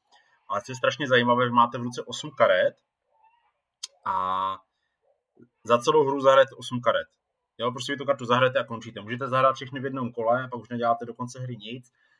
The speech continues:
nebo nehrajete nic a na konci si to necháte všechno, jako je to, je to hrozně takový jako brain burner proti těm soupeřům. A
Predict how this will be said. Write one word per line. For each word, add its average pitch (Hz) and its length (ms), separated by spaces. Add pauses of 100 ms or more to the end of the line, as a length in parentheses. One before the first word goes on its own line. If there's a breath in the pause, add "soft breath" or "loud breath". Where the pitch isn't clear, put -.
(160)
nebo 101 240
nehrajete 120 480
nic 117 280
a 107 80
na 107 140
konci 117 240
si - 100
to 120 60
necháte 120 340
všechno, 123 480
jako 110 260
je 117 120
to, 123 180 (380)
je - 120
to 123 120
hrozně 120 360
takový 120 400
jako 120 220
brain 117 280
burner 120 500 (100)
proti 110 520
těm 120 200
soupeřům. 117 720 (580 soft breath)
A 95 80